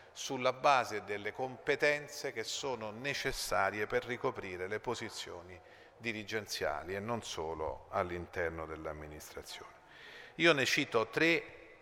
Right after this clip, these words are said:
e poi propongo per ciascuna di queste qualche ipotesi, diciamo così, di qualche correttivo,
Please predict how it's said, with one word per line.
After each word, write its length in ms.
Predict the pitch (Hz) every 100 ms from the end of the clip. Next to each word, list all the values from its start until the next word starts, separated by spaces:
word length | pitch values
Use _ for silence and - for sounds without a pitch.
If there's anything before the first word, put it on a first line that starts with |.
| - -
e 120 | 127
poi 300 | - 135 127
propongo 520 | 120 117 117 151 117
per 120 | 104 98
ciascuna 440 | - 104 147 117
di 120 | 104
queste 420 | 104 123 117 104
qualche 400 | 95 98 - -
ipotesi, 680 | 95 95 101 117 113 98 -
diciamo 420 | 90 90 101 90
così, 300 | 90 92 113
di 140 | 95 87
qualche 340 | 107 98 101
correttivo, 960 | - 101 95 101 - 135 87 76 -